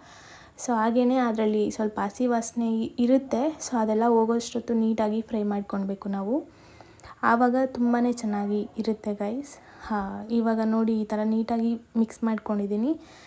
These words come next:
So, ಇದೊಂದು ಇನ್ನು ಎರಡು ನಿಮಿಷ ಈ ಥರ ತಿರುಗಿಸ್ಕೊಂಡ್ಬಿಟ್ಟು ಒಂದು ಟೂ ಮಿನಿಟ್ಸ್ ಲಿಡ್ ಕ್ಲೋಸ್ ಮಾಡಿಬಿಟ್ಬಿಟ್ರೆ, ಆ, ನೀಟಾಗಿ ಬೇಯ್ಕೊಳ್ಳುತ್ತೆ. ಹಾಗೇನೆ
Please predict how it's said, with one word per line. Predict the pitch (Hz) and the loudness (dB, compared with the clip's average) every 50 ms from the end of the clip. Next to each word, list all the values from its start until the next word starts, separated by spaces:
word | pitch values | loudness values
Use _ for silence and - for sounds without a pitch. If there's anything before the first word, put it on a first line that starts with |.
| - - _ - | -20 -20 _ -4
So, | - 240 233 | -2 0 0
ಇದೊಂದು | 226 226 226 220 220 214 214 220 | 0 0 0 0 0 0 0 0
ಇನ್ನು | 226 226 220 | 2 2 2
ಎರಡು | 220 214 220 226 226 | 2 2 2 2 2
ನಿಮಿಷ | 240 240 233 226 - - 254 254 240 - - - - - - - 240 | 2 2 2 0 0 -4 -4 -4 -4 -6 -10 -18 -20 -18 -8 -6 -4
ಈ | |
ಥರ | 220 - 226 240 | -2 -2 -2 -2
ತಿರುಗಿಸ್ಕೊಂಡ್ಬಿಟ್ಟು | 240 - 226 240 233 233 233 233 - - 240 240 233 220 214 208 202 208 226 247 277 285 - - - - - - - - | -2 0 2 2 4 4 2 -2 -2 -2 0 2 2 2 2 2 0 0 0 -2 -2 -2 -6 -12 -20 -20 -20 -16 -4 -2
ಒಂದು | 240 233 226 226 220 220 214 214 214 208 208 208 | 2 2 4 4 4 4 2 2 2 2 2 0
ಟೂ | 208 - - 254 254 | 0 0 2 2 4
ಮಿನಿಟ್ಸ್ | 247 247 240 247 254 247 - - - - - - _ _ _ _ _ _ _ - 214 | 4 4 4 2 0 0 -2 -6 -8 -8 -10 -14 _ _ _ _ _ _ _ -2 -2
ಲಿಡ್ | 233 220 226 - | 0 0 -2 -4
ಕ್ಲೋಸ್ | - - 247 240 240 240 | -4 -2 0 0 0 0
ಮಾಡಿಬಿಟ್ಬಿಟ್ರೆ, | 226 220 214 208 202 220 214 - - 233 226 226 226 240 269 330 339 - - - - - - 233 | -2 -2 0 0 -2 -2 -4 -2 -4 -4 -4 -2 -2 -2 -2 -2 -4 -6 -12 -20 -20 -14 -8 -6
ಆ, | 220 220 | -4 -2
ನೀಟಾಗಿ | 220 226 240 254 254 247 240 233 220 240 269 285 277 262 - - - | 0 2 2 2 2 0 0 0 0 2 2 2 2 0 -2 -8 -8
ಬೇಯ್ಕೊಳ್ಳುತ್ತೆ. | 226 220 214 - 240 233 233 233 - 247 240 226 226 220 - 233 | -6 -4 0 2 2 2 2 2 2 2 2 2 2 0 -2 -2
ಹಾಗೇನೆ | 226 220 220 214 226 226 254 302 311 | -2 -2 -2 0 0 0 0 -2 -2